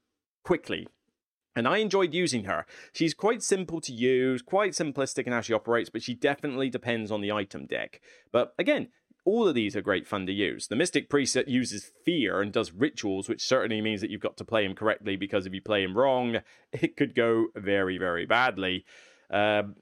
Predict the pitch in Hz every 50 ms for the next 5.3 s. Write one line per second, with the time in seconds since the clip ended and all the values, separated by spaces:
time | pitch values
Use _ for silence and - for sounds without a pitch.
0 | _ - - - - 123 113 120 131 131 107 98 95 101 104 107 104 101 101 -
1 | _ _ _ _ _ _ _ _ - 110 101 101 107 127 135 113 117 131 151 -
2 | - - - - 165 190 196 170 143 135 131 117 135 135 123 123 127 123 120 -
3 | - - 165 165 - - - - 135 110 104 98 - 98 73 71 71 - - -
4 | - 107 104 104 104 90 90 92 - 98 87 107 117 110 107 104 - - - 151
5 | 113 98 - - -